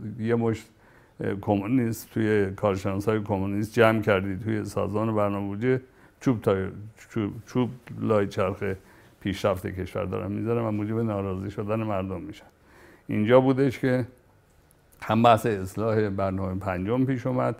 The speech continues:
و بیشتر جهتگیری‌ها این بودش که دلارهای نفتی، اه، به وسیلهٔ واردات کالا صرف، به اصطلاح،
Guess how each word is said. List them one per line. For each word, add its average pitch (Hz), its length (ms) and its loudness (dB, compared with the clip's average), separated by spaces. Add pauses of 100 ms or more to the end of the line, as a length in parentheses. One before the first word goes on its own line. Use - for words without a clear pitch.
(600)
و 101 180 2
بیشتر 101 480 2
جهتگیری‌ها 98 680 2
این 127 180 2
بودش 120 300 -2
که 127 100 0
دلارهای 107 680 2
نفتی، 131 400 -2
اه، - 1000 -10
به 104 200 0
وسیلهٔ 104 460 0
واردات 101 580 2
کالا 123 440 2
صرف، 110 380 0
به 117 360 0
اصطلاح، 107 540 0